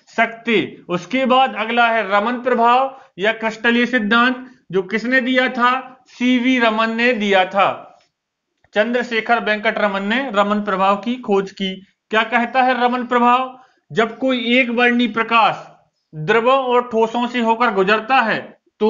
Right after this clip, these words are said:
उसमें आपतित प्रकाश के साथ साथ क्या होता है, अत्यल्प तीव्रता का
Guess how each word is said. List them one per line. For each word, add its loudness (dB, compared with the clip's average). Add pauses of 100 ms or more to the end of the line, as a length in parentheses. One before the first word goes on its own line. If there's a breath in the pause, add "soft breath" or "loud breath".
उसमें -2
आपतित -2 (260)
प्रकाश 2
के -4
साथ 2
साथ 2
क्या 2
होता 2
है, 2
अत्यल्प 0
तीव्रता 0
का 0